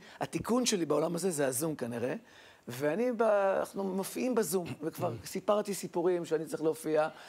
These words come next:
Speaker 1: ואנשים תוך כדי הופעה אוכלים סלט והולכים לישון ושומעים אותי בלילה, ואחת מדברת עם הילדים שלה וצועקת על בעלה, תוך כדי שהאוזניות בפ-, זה, והיא צריכה לעבור את ההופעה שלנו, ואני מסתכל על זה, ואדם שאוהב קהל ואוהב להופיע מול קהל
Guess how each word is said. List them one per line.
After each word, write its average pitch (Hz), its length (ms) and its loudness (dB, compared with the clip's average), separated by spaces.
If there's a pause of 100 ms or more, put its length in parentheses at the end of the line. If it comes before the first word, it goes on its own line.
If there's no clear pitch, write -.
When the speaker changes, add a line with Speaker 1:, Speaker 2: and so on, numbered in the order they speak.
(180)
Speaker 1:
ואנשים 151 280 -4
תוך 175 120 -2
כדי 175 120 2
הופעה 160 240 4
אוכלים 156 240 0
סלט 151 360 2
והולכים 143 280 -2
לישון 147 400 -2
ושומעים 147 260 -2
אותי 147 120 -2
בלילה, 143 520 2 (320)
ואחת 147 300 -2
מדברת 151 380 0
עם 160 120 0
הילדים 156 300 0
שלה 156 320 2 (140)
וצועקת 147 320 -4
על 156 100 0
בעלה, 156 320 2 (320)
תוך 202 160 -2
כדי 214 180 4
שהאוזניות 165 480 2
בפ-, 143 200 -2 (160)
זה, 208 200 0
והיא 175 120 0
צריכה 175 280 -2
לעבור 156 220 2
את 165 80 -6
ההופעה 135 340 0 (240)
שלנו, 147 280 -2
ואני 160 160 0
מסתכל - 420 0
על 185 140 2
זה, 180 240 0 (580)
ואדם 151 280 2
שאוהב 190 300 4
קהל 160 480 2
ואוהב 143 280 4
להופיע 156 360 2
מול 160 180 -2
קהל 139 300 0